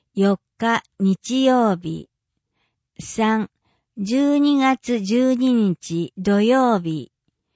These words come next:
四、九月二十七日日曜日、十月十八日日曜日、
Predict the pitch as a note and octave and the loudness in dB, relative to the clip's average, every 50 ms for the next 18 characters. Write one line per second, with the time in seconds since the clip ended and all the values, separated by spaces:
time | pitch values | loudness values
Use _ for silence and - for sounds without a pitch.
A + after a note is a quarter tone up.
0 | _ _ _ _ _ _ _ _ _ - G3+ G3+ A3+ A#3+ B3 A3+ F#3 - - _ | _ _ _ _ _ _ _ _ _ -2 0 2 2 2 2 0 -2 -6 -10 _
1 | _ _ _ _ _ _ _ _ _ _ - D#4 E4 D4 C#4 C4 B3 - G3+ G3+ | _ _ _ _ _ _ _ _ _ _ -4 -2 0 2 2 2 0 0 0 0
2 | G#3 A#3+ C4+ C#4 A3+ A3 A3 G#3 G3 F#3 F3+ F3+ F3+ F3+ G3 G#3+ A#3 A#3+ A3+ G3+ | 2 2 2 0 0 0 0 0 2 0 0 0 0 0 0 0 0 0 0 0
3 | F3+ - _ - - E3 E3+ - - _ F#3 F#3 F#3 F3+ - - - B3+ C#4 C#4 | -2 -4 _ -10 -8 -8 -8 -8 -8 _ -4 -2 -2 -4 -4 -4 -4 -2 0 2
4 | C4+ C4+ B3+ A#3 G3+ F3 E3+ E3+ D#3 D#3 D3+ - _ _ _ _ _ _ _ _ | 2 2 2 0 0 -2 -4 -6 -8 -10 -10 -12 _ _ _ _ _ _ _ _
5 | _ _ _ G3 F#3+ G3+ B3+ C4+ C#4 C#4 C#4 C4+ C4+ C4+ - A#3+ A#3 G3 G3 A#3 | _ _ _ -8 -4 -2 0 2 2 2 2 2 0 0 0 -2 -2 0 0 2
6 | A#3+ A#3+ B3 B3+ A#3+ A3 G#3+ - - A3 A3 G#3 G3+ G3 F3+ - - F3+ F3+ D#3 | 2 4 2 2 0 -2 -4 -4 -2 -2 0 0 0 -2 -4 -4 -6 -4 -4 -6
7 | - - G3+ F#3+ F#3 F3 - - A#3+ C4 C4+ C4+ C4 B3+ B3 A3+ F#3+ E3+ E3 E3+ | -4 -4 -2 -2 -2 -2 -4 -6 -4 -2 0 2 2 2 2 0 0 -2 -4 -6
8 | D3+ D#3 D3+ - | -8 -10 -10 -12